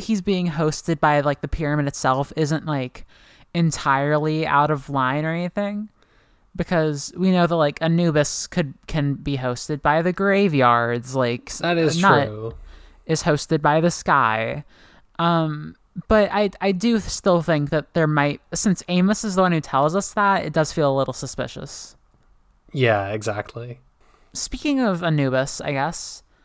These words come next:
Speaker 2: Mm-hmm.
Speaker 1: uh, what do you think is up with the fact that Sadie saw Anubis as, like, a mortal, mortal-headed boy,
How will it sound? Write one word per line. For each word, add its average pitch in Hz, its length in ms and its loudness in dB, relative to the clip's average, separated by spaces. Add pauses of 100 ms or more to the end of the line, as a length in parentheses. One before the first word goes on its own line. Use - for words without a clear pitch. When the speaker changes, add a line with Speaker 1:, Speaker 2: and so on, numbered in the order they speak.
(160)
Speaker 2:
Mm-hmm. 127 380 -2
Speaker 1:
uh, 156 440 0
what 185 120 0
do 233 80 0
you 247 80 2
think 233 220 0
is 190 100 0
up 170 180 2
with 156 180 0
the 151 120 -8
fact 147 360 2
that 139 300 0
Sadie 170 520 -4
saw 135 420 4
Anubis 139 480 0
as, 135 160 0
like, 127 260 0
a 151 140 -2
mortal, 143 560 4
mortal-headed 143 720 2
boy, 127 460 2